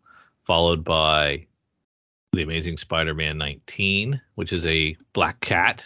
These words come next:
storyline with Joe Kelly and Terry Dodson working on that together, um, followed by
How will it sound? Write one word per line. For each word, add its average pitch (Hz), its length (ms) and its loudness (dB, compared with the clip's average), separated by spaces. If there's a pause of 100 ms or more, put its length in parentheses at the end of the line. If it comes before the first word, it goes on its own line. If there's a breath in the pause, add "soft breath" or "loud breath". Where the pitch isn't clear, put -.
(160)
storyline 117 800 0
with 92 180 -4
Joe 104 240 0
Kelly 104 580 -4
and 90 160 -6
Terry 85 260 -2
Dodson 87 760 -4 (600 soft breath)
working 110 400 -2 (120)
on 104 220 -2
that 101 280 0 (640)
together, 110 640 4 (540)
um, 95 540 -2 (580)
followed 95 440 4
by 85 560 2